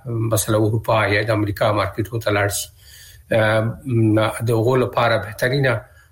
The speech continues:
منډه یې هم د افغانستان او منځنۍ اسیا ده چې هلته د دوی، آ، زیات توکي تللی شي. بلې خوا ته د دوی توکي نشي تللی ځکه چې هلته دوی سخت رقیبان لري لکه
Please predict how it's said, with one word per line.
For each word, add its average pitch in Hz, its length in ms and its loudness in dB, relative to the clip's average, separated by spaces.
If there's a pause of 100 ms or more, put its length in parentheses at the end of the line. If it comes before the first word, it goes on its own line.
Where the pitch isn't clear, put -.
(160)
منډه 117 220 2
یې 117 200 2
هم 110 120 2
د 113 40 2
افغانستان 107 680 0
او 107 140 2
منځنۍ 110 460 0
اسیا 104 300 0
ده 95 120 -4 (100)
چې - 220 -8
هلته 113 280 0
د 95 60 -6
دوی، 107 380 0 (400)
آ، 107 160 0
زیات 107 340 0
توکي 107 240 -4
تللی 95 260 -2
شي. - 500 -6 (200)
بلې 127 200 2
خوا 120 200 0
ته 120 140 -4
د 107 60 -2
دوی 117 240 0
توکي 117 400 -2
نشي 120 280 0
تللی 113 160 0
ځکه 113 220 -2
چې 107 120 -4
هلته 104 240 -2
دوی 107 220 2
سخت - 400 -4
رقیبان 110 560 0
لري 110 200 0
لکه 98 340 -2